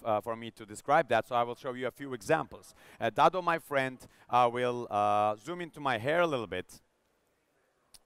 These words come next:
uh, maybe a little bit more, and focus on me so that you can see Reality Keyer in action. You could see all single and any single strand of my hair.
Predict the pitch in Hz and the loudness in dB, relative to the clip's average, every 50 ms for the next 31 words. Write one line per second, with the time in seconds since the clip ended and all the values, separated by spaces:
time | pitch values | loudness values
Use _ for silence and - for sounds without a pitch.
0 | - 104 101 101 101 95 95 107 110 107 104 98 98 92 87 87 - - 131 135 | -10 -8 -6 -6 -6 -6 -6 -6 -6 -4 -4 -4 -6 -6 -8 -10 -8 -4 -2 0
1 | 107 101 104 110 110 - _ _ _ _ _ - 110 117 113 - 160 165 170 - | 0 2 0 -2 -4 -8 _ _ _ _ _ -8 -8 -8 -4 -2 -2 -2 -2 -4
2 | 185 - - 143 131 117 107 101 101 104 104 127 135 127 131 127 131 - 135 120 | -8 -8 -8 -8 -10 -8 -8 -8 -8 -8 -6 -4 -4 -2 -2 -4 -6 -8 -10 -10
3 | - - - 156 147 143 147 139 - - _ _ 107 123 127 131 139 151 147 135 | -8 -8 -4 -2 -2 0 -2 -4 -6 -12 _ _ -2 2 4 4 4 4 4 0
4 | 131 110 - - 156 147 123 110 107 113 117 - _ _ _ _ - 120 117 120 | -2 -4 -6 -6 -4 0 2 2 2 0 -2 -4 _ _ _ _ -4 -4 -4 -4
5 | 123 123 - - 139 160 170 - - - 101 110 113 - 135 123 - - - 135 | -6 -8 -2 0 2 2 2 0 -6 -14 -14 -16 -14 -14 -14 -14 -12 -10 -6 -6
6 | 135 135 - _ 143 156 160 165 170 170 165 151 - - 180 175 170 160 147 151 | -4 -6 -4 _ 2 4 4 4 4 2 0 -4 -8 -8 -8 -8 -6 -2 -2 0
7 | 151 - 143 151 151 151 151 175 185 180 147 - 165 160 156 143 135 120 - - | 0 0 -2 -4 -4 -2 -4 -4 -4 -4 -6 -8 -10 -8 -6 -6 -6 -6 -8 -12
8 | - - 147 135 135 135 135 135 - - 127 120 - - 123 120 120 117 117 113 | -4 0 2 2 4 2 0 -2 -2 -2 -2 -2 0 0 2 4 6 6 4 2
9 | 107 - _ _ _ _ _ - 120 123 127 127 131 143 165 185 | 0 -6 _ _ _ _ _ -4 0 2 4 6 6 4 2 0